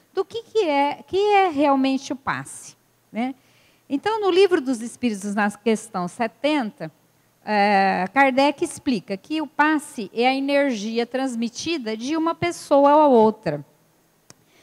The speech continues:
Todas essas figuras são da internet, viu, gente? Quando for real, eu aviso que é real. É, segundo André Luiz, o passe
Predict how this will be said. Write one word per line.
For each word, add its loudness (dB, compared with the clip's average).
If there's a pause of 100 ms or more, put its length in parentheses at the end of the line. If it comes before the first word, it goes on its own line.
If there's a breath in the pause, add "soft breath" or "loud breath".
(160 soft breath)
Todas 0
essas -4
figuras 0
são -4
da 0
internet, -2
viu, 0
gente? -8 (100)
Quando -4
for 0
real, 0
eu 2
aviso -4
que -8
é -2
real. -8 (720 soft breath)
É, 2
segundo -8
André -2
Luiz, -4
o -10
passe -4